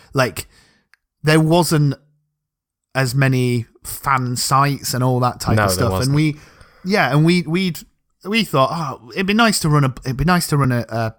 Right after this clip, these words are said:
Speaker 1: an effe-, a blog that's quite analytical, that talks, like, releases articles." We were all very passionate and, and new to it. Um, so we launched a thing called, it was four two three one Stoke.
Speaker 2: Yes.
Speaker 1: And that was just at the start,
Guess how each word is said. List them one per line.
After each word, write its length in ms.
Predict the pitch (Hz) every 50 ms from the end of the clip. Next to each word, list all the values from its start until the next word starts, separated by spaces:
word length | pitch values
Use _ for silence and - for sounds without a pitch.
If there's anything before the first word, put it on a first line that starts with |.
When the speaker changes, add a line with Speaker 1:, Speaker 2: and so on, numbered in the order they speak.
| _ -
Speaker 1:
an 120 | 127 110
effe-, 200 | 110 - - - - _
a 100 | 104 110
blog 420 | 110 - 139 151 151 147 147 135
that's 240 | 127 127 107 90 -
quite 260 | - - 123 110 107 - 113
analytical, 680 | 113 107 113 131 139 139 - 160 147 - 139 131 131 117
that 160 | 113 - -
talks, 440 | - 147 131 127 - - - - -
like, 220 | 131 113 - -
releases 400 | 107 120 127 131 120 - - 117
articles." 580 | 131 139 143 143 127 131 - - 139 131 135 139
We 80 | 233 240
were 120 | 202 208
all 140 | 240 240 190
very 200 | 156 160 127 123
passionate 540 | - 147 131 - - 139 120 113 110 85 104
and, 240 | 113 117 117 110
and 180 | 104 110 113 120
new 160 | 135 156 165
to 180 | 156 - - 104
it. 140 | 101 98 - - - - - - 147
Um, 260 | 147 147 143 147 - _ -
so 380 | 143 - 175 160 165 160 160 160 -
we 500 | 156 170 190 190 190 190 185 160 - _ _ _ _ -
launched 680 | 139 139 147 147 147 143 143 143 143 - - - - - -
a 460 | 127 127 127 123 123 123 123 120 - - - - - - _ _ _ _ _
thing 460 | - - - - 139 135 135 135 135
called, 480 | 127 - 131 127 127 127 123 120 - - -
it 100 | 143 127
was 140 | 131 -
four 240 | - - 151 165 180
two 220 | - - - 175 165
three 320 | - - - 165 156 180
one 280 | 165 151 147 151 147 147
Stoke. 720 | - - - - - 147 113 104 87 - - - - - -
Speaker 2:
Yes. 440 | - 101 95 87 85 85 85 - 117
Speaker 1:
And 100 | 123 135
that 140 | 135 - 131
was 180 | 131 123 113 -
just 300 | - - 143 - - 139
at 60 | -
the 60 | - -
start, 440 | - - - 147 165 160 139 -